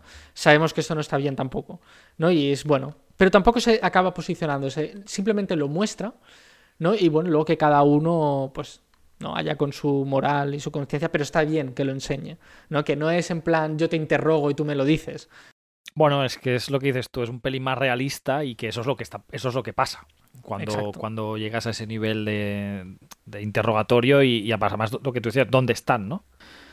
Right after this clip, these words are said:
Speaker 2: Y con quién están jugando, ¿no? Esto no son, no han robado, no sé, unas patatas en el súper, <laughs> por
Speaker 1: Ex-,
Speaker 2: decirlo de una manera.
Speaker 1: exacto, sí. Y aparte que ya, bueno, se conocen casos, ¿no? de Guantánamo, Abu Ghraib, ¿no? que ya habían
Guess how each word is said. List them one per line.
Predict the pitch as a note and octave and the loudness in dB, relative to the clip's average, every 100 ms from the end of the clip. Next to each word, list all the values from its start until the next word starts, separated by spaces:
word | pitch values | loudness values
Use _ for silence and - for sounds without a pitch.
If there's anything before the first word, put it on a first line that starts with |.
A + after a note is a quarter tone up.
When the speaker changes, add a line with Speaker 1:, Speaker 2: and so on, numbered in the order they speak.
| - - | -20 -6
Speaker 2:
Y | B2+ | 0
con | B2 | 0
quién | A2+ A#2+ | 0 0
están | B2+ A#2 | 0 0
jugando, | A#2 C3+ B2+ G#2 | 2 4 4 0
¿no? | G#2 A2+ | -4 -4
Esto | G#2+ A#2 | -4 -6
no | A#2+ | -4
son, | - A2+ G#2+ G2+ F#2 F2 | -2 -2 -2 -4 -6 -4
no | A2 | -2
han | G#2+ | 2
robado, | G#2+ G2+ G2+ F#2+ F2+ - | 2 2 2 0 -6 -12
no | A#2+ | -14
sé, | - G2+ _ _ _ _ _ - - | -12 -16 _ _ _ _ _ -20 -14
unas | A#2+ A2 | -8 -6
patatas | - A#2 A#2+ A2+ G#2 | 0 0 2 2 0
en | A2 G#2+ | -2 -6
el | G#2 | -4
súper, | C#3+ - | -4 -4
<laughs> | - - | -4 0
por | F#3+ | 2
Speaker 1:
Ex-, | G#3+ - - A3 | 2 -2 -6 -8
Speaker 2:
decirlo | D#3 A#2+ | -4 0
de | B2+ | 4
una | A#2 | 4
manera. | A#2+ C#3+ | 6 4
Speaker 1:
exacto, | F2+ C#3 C#3 | 4 -2 -4
sí. | - E3 F3 _ - - - | -8 -12 -14 _ -20 -18 -10
Y | |
aparte | D3+ C3+ C3+ | -8 -6 -6
que | C3+ C3+ | -4 -4
ya, | C3+ | -8
bueno, | C#3 C#3+ | -10 -12
se | - | -14
conocen | C#3+ C#3 C#3+ | -14 -10 -8
casos, | C#3 D3+ D#3 C#3+ | -4 -4 -4 -4
¿no? | C#3+ | -2
de | D3 | -2
Guantánamo, | D3 C#3+ D3 D#3+ D3+ D3 D3+ | -4 -6 -4 -2 -2 -2 -2
Abu | C#3 C3+ | -2 -2
Ghraib, | C3+ C#3 F3 E3 E3 D3 | -2 0 2 2 -2 -4
¿no? | D3+ | -6
que | D3+ | -4
ya | C#3+ D3 | -2 -2
habían | C#3+ C#3+ C#3 C#3+ | 0 -2 -2 -6